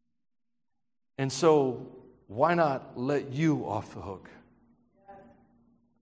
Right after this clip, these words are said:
Why not take the grace that God has extended to you and receive it?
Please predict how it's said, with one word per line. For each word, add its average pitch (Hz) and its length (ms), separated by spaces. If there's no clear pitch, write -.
Why 180 220
not 175 340
take 170 280
the 170 60
grace 156 460
that 123 100
God 143 240
has 135 120
extended 143 600
to 131 120
you 120 480
and 101 140
receive 107 400
it? 87 140